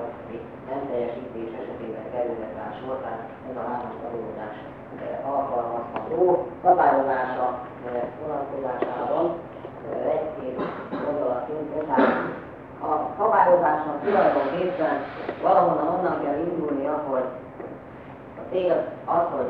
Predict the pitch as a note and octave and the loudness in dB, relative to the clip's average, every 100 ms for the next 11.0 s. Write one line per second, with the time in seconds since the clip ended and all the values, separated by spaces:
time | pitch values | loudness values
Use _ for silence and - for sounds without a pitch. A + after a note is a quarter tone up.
0 | - - - - B2 - C3+ C3+ - - | 0 0 -2 -2 -4 -4 -4 -2 -2 -2
1 | C3+ B2 C3 B2+ A#2 A2+ A#2+ A#2 - - | -2 -2 0 0 -2 -6 -6 -6 -6 -4
2 | A#2 A2+ G#2+ - - - - - - - | -4 -2 -2 -2 -6 -8 -12 -14 -14 -4
3 | F3+ G3 E3 C#3+ - - - - - - | 0 2 4 4 2 0 -8 -12 -14 -6
4 | E3 D#3 D3+ D3 - C#3 C3+ D3 D3 C#3+ | -4 -2 0 0 0 -2 0 0 2 0
5 | F3+ G3 C#3+ C#3+ E3 - C#3 C3 C3 - | 0 -2 -2 -2 -2 0 -2 -2 -4 -6
6 | - E3 D#3 C#3 B2+ - - D#3 C#3+ B2+ | -6 -2 0 0 -4 -4 -4 -2 0 -2
7 | B2 C3+ D3+ - B2 - - - - - | -2 -4 -4 -2 -4 -6 -12 -16 -16 -14
8 | - E3+ E3 D3 - D3+ D#3 - B2+ - | -4 0 2 4 4 4 4 4 2 2
9 | B2 B2 B2 B2 - - - - - C3+ | 0 0 -2 -4 -8 -14 -16 -14 -12 -2
10 | F3+ F#3 D#3+ D3+ D#3 D3+ F#3 E3+ - | 2 2 2 -2 0 2 2 2 0